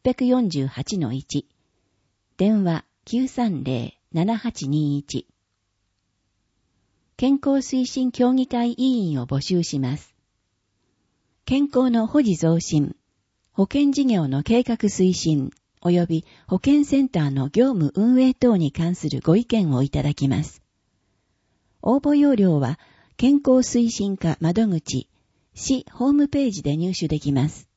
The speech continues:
応募資格、十月一日時点で一年以上市内に在住している二十歳から六十五歳で、平日昼間に開催する年二回程度の協議会に出席できる方。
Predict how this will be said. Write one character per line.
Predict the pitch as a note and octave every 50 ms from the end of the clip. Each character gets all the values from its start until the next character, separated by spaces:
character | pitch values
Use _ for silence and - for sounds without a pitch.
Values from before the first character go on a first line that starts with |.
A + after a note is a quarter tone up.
| _ _ _ _ _ _ _ _ _ _ _ _ _ _ _ _ _ _ _ _ _ _ _ _ _ _
応 | - B3 C4
募 | B3+ B3+ A#3+
資 | A#3 - -
格、 | - F3 D#3+ - D#3 C3+ - _ _ _ _ _ _ _ _ _
十 | - A#3+ C4 C#4
月 | C#4+ C#4+ C#4 - -
一 | A3+ - C4 B3+ B3
日 | - B3 A#3+ - B3
時 | A#3 - A3+
点 | - G#3+ F#3+ F3 D#3+
で | D3+ D3 D3+ - _ _ _ -
一 | - F#3+ - - C#4
年 | C#4+ C#4+ D4 D4
以 | D4 C#4+ A#3+
上 | - F#3+ D#3+ C#3+ C3 - -
市 | - - - - C#4
内 | C#4 C4+ A#3+ F#3
に | D#3+ D3 C#3+
在 | D3 F3+ F#3+ G#3+ G#3
住 | - G#3 G3 G3
し | F#3 -
て | - F3 E3+
い | D#3+ D#3+ D3
る | D#3 D3+ D#3 _ _ _ _ _ _ -
二 | - G3 F3+
十 | F#3 C4 D4+
歳 | - - G#3+ F#3+ F3
か | - C3+ B2
ら | A#2+ A#2+
六 | D3 D#3 - - B3+
十 | A#3+ C4 C4 B3+
五 | A#3 A#3+
歳 | A#3 - G3 D#3 D#3+ D3
で、 | C#3 C3 F3 - _ _ _ _ _ _ _ _ _
平 | - A#3+ B3+ C4
日 | A#3 B3 A3+ G#3+ - G3 F#3 F#3 - _
昼 | _ - A3 A3 C4+ C4+
間 | C4+ C4+
に | C4 C4 A#3+
開 | - G#3 G#3+ A3
催 | G#3 - G3 F#3+ G3 G3
す | - F#3+ E3+
る | E3 D#3+ - - _ -
年 | F3+ G#3 C4+ C4+ B3 F3+
二 | D#3+ D#3
回 | - - A#3+ C4 B3+
程 | A#3+ - B3 A#3+ G3+
度 | E3 C#3
の | B2+ C3 D3
協 | - A3 A#3 B3
議 | B3+ C4+ B3+
会 | - G3+ D#3 C3+
に | C3+ D3 C3+
出 | - - F3
席 | - - - A3+ - A#3 G#3
で | G3+ F#3
き | - G#3+
る | F3+ D3
方。 | - - A2+ - B2+ -